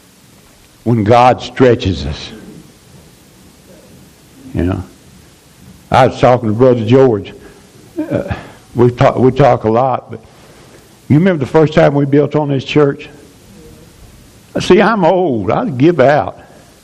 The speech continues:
I wanted to sit back and re-, relax just a little bit. The Monday morning after we dedicated what we built,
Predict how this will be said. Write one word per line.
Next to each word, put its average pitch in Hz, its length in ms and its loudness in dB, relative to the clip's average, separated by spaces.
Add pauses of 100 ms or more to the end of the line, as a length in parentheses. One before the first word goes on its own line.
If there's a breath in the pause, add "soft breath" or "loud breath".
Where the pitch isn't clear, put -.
(1400)
I 151 120 2
wanted 208 220 0
to 117 60 0
sit 165 320 -2
back 156 320 2
and 123 180 -2
re-, 120 100 -2
relax 135 580 0
just 262 440 -2
a 139 40 2
little 165 440 0
bit. 113 400 -4 (2250 loud breath)
The 135 120 4
Monday 202 400 2
morning 180 500 0
after 156 340 -2
we 160 220 -2
dedicated 156 680 -2
what 151 240 0
we 147 160 0
built, 147 480 -2